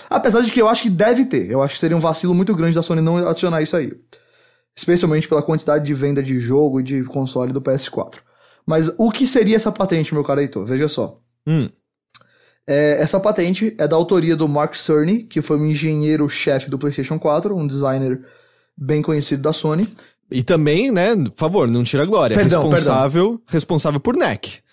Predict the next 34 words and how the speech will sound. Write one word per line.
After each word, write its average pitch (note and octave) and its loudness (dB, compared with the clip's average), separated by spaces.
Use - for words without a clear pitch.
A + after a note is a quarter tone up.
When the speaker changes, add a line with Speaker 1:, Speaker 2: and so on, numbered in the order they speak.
Speaker 1:
Isso, - -4
Speaker 2:
Ok? D3 2
Speaker 1:
não G3+ 4
po-, D3 0
não D#3+ 2
podemos D3+ 0
esquecer. D3 -2
O A#2+ -8
criador D#3 2
Speaker 2:
Exato. D#3 2
Speaker 1:
de D#3 -2
nec. B2+ -4
Speaker 2:
Ok, B2 0
Speaker 1:
É, - 2
Speaker 2:
obrigado. B2+ 2
Speaker 1:
e F3+ 4
o F3+ 4
Mark G3 2
Cerny G#3 2
e D#3+ 2
a D3+ 2
Sony D#3+ -2
tão E3 0
aí D#3 2
desenvolvendo D3+ 0
essa C#3+ -2
patente. D#3 -2
E G3 4
essa G#3+ 2
patente G#3 2
permitiria G#3+ 2
que A3 -2
o G3+ 2
console F#3+ 0